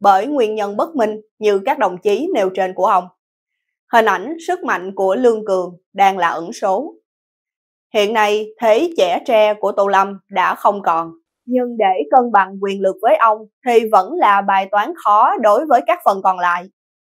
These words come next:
Hy vọng lớn nhất là phe quân đội, nếu họ bỏ qua sự bất đồng nội bộ bấy lâu nay và liên kết lại thì Tô Lâm cũng khó mà ngăn cản được. Quân đội lâu nay vẫn được ưu tiên có nhiều ủy viên trung ương đảng hơn là công an.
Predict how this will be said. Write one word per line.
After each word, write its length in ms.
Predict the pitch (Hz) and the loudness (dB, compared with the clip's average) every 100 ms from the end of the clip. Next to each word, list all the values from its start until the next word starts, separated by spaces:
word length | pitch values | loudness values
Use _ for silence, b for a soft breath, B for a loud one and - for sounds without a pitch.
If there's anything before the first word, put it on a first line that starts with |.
| - | 0
Hy 120 | 254 233 | 2 4
vọng 220 | 190 196 | 2 2
lớn 280 | 214 233 330 | 0 0 2
nhất 180 | 330 339 - | 0 0 0
là 260 | 214 202 | 2 2
phe 200 | 202 226 | 2 0
quân 280 | 214 220 220 | 2 0 0
đội, 360 | 185 170 180 - _ _ | -2 -2 -6 -14 _ _
nếu 220 | 220 277 | 2 2
họ 280 | 339 190 180 | 4 2 2
bỏ 260 | 190 180 262 | 2 2 2
qua 300 | 226 196 202 | 2 2 0
sự 120 | - 190 | -4 -2
bất 180 | 320 | -2
đồng 240 | 247 196 196 | 2 0 0
nội 220 | 175 180 | -2 0
bộ 320 | 196 170 180 196 | 2 2 0 -2
bấy 120 | 240 | 2
lâu 220 | 302 214 | 2 0
nay 240 | 202 202 208 _ _ _ | -2 -6 -10 _ _ _
và 240 | 220 214 | 2 4
liên 240 | 220 240 240 | 2 -2 0
kết 200 | 285 349 | 0 2
lại 380 | 190 175 185 220 226 | 0 0 -4 -8 -4
thì 220 | 208 196 | -2 0
Tô 100 | 220 | 0
Lâm 220 | 214 208 220 | 2 0 0
cũng 240 | 190 196 254 | -4 -4 -2
khó 260 | 220 254 392 | 2 2 0
mà 80 | 208 | -2
ngăn 220 | 196 196 | -4 -6
cản 260 | 175 175 277 | -4 -4 -2
được. 200 | 185 - _ _ _ _ _ _ _ | -2 -4 _ _ _ _ _ _ _
Quân 260 | 240 247 233 | 2 4 4
đội 260 | 190 175 | 0 0
lâu 200 | 220 214 | 0 0
nay 280 | 220 208 208 | 0 -2 -2
vẫn 340 | 208 190 220 294 | 0 0 0 -2
được 220 | 208 - | -2 2
ưu 220 | 226 226 | 0 2
tiên 280 | 233 226 226 | 2 0 2
có 140 | 220 247 | 0 0
nhiều 340 | 320 208 190 | 0 0 0
ủy 200 | 196 202 262 | 0 -2 0
viên 200 | 226 220 | -2 0
trung 120 | 220 | -2
ương 200 | 214 214 | 0 -2
đảng 320 | 208 165 180 330 - | 0 -2 -2 -12 -2
hơn 220 | 233 220 | 0 2
là 140 | 208 190 | 0 0
công 220 | 190 202 | -2 -2
an. 240 | 190 208 | -4 -4